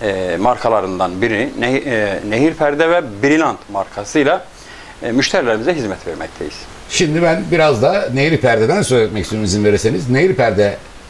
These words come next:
Speaker 2: kuruluşundan bu yana vermekte olduğu hizmetler nelerdir? Ee, öncelikle ben bir de size kutlamada bulunmak istiyorum.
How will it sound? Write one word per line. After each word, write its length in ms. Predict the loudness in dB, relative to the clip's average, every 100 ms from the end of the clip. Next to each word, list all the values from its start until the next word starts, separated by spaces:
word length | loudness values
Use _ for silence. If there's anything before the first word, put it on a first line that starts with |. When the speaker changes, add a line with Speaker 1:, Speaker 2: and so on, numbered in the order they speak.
| -4
Speaker 2:
kuruluşundan 640 | 0 2 2 2 0 0 2
bu 40 |
yana 240 | 2 0 -2
vermekte 420 | -2 2 0 2 2
olduğu 240 | 2 0
hizmetler 560 | 0 0 -2 0 0 2
nelerdir? 440 | 4 4 2 0 -2 -18 -18 -18 -18 -18 -10
Ee, 40 | -6 0
öncelikle 640 | 2 2 2 2 2 2 0
ben 200 | 0 0 -4 -14 -16 -12 -4
bir 100 | 0
de 160 | 0
size 200 | 0 -2
kutlamada 480 | 0 0 2 2 2
bulunmak 260 | 0 0 0
istiyorum. 300 | 2 2